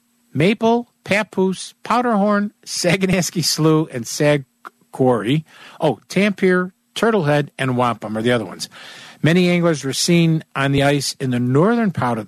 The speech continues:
part of the county, uh, than the southern part of the county. They were mostly catching some bluegills, and some bass were reported, uh,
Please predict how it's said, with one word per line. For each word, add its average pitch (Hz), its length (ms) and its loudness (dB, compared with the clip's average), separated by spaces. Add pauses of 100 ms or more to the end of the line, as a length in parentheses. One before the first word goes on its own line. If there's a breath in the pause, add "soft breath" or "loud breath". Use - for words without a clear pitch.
(140)
part 123 180 -2
of 110 60 -6
the 104 80 -10
county, 131 460 0 (420 loud breath)
uh, 120 200 0
than 127 200 0
the 117 80 -4
southern 175 400 0
part 113 240 -10
of - 20 -14
the 98 80 -14
county. 123 400 -2 (280)
They 247 120 2
were 269 60 2
mostly 226 320 2
catching 180 380 -2
some 123 200 -4
bluegills, 170 560 2
and 240 260 -2
some 220 220 0
bass 233 380 0
were 131 180 2
reported, 113 580 -4 (480 loud breath)
uh, 127 80 -6